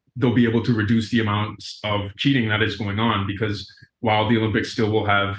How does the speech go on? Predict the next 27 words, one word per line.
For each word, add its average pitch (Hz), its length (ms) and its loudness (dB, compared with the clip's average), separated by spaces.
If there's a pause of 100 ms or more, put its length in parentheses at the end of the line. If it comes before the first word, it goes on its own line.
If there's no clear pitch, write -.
uh, 101 260 -2
the 104 60 -4
wada 101 280 0
code 104 240 0
enforced, 113 640 0 (260)
uh, 104 220 -2
we 117 80 2
will 110 160 2
not. 104 320 -2
So, 104 480 -2 (380)
you 127 120 0
know, 107 120 0
we 120 120 2
see 117 520 2
this - 460 -4
in 110 140 -4
the 104 120 -6
long 120 260 4
run 104 260 2
being, 107 420 -2 (420)
uh, 101 300 0
either 113 180 2
something 110 260 -2
that's 101 220 -2
mutually, 107 440 -4
mutually 131 480 4
beneficial, 135 680 -2